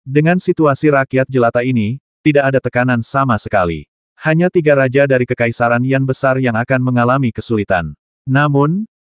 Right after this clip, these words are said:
aku yakin bahwa mereka tidak akan dapat mengambil tindakan," kata Nan Mingjun.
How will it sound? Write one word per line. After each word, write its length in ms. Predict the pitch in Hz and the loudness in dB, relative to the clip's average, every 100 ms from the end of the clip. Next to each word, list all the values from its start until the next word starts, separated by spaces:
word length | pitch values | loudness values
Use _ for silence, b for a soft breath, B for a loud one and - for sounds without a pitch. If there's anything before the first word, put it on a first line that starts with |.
| _ | _
aku 320 | 156 156 190 | -4 0 2
yakin 240 | 165 160 147 | 2 0 0
bahwa 240 | 131 135 | 2 2
mereka 320 | 127 117 123 | 0 0 -2
tidak 320 | 120 120 113 | -2 0 -2
akan 240 | 110 127 120 | 0 0 0
dapat 240 | 117 120 | 0 -2
mengambil 480 | 127 123 127 139 131 | -2 0 2 2 0
tindakan," 560 | 151 143 143 113 87 - | 0 0 0 -2 -4 -10
kata 320 | - 135 139 127 | -4 -2 0 0
Nan 160 | 110 101 | 0 0
Mingjun. 480 | 98 92 92 80 | -2 -2 -2 -4